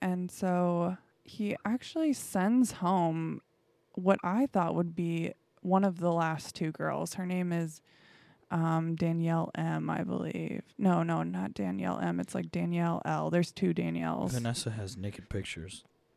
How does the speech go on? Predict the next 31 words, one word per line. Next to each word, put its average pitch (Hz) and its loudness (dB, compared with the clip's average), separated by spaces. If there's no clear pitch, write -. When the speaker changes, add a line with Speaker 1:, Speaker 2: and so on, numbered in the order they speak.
Speaker 1:
Oh, 190 2
okay. 202 2
Speaker 2:
I'm 98 -12
just 92 -10
kidding. 76 -14
I 87 -16
just 98 -14
wanted 78 -10
to 76 -12
see - -12
if - -16
you - -12
would - -14
freak - -16
out. - -16
Speaker 1:
Oh, 226 2
no, 196 2
I'm 196 4
not. 208 2
Yeah, 190 2
that's - -4
actually 180 -4
pretty 175 -2
popular 165 -4
for 170 -10
Bachelor 180 -4
Speaker 2:
<laughs> - -18
Speaker 1:
girls. 196 0
Speaker 2:
They're 143 0
all 110 0
actresses, - -14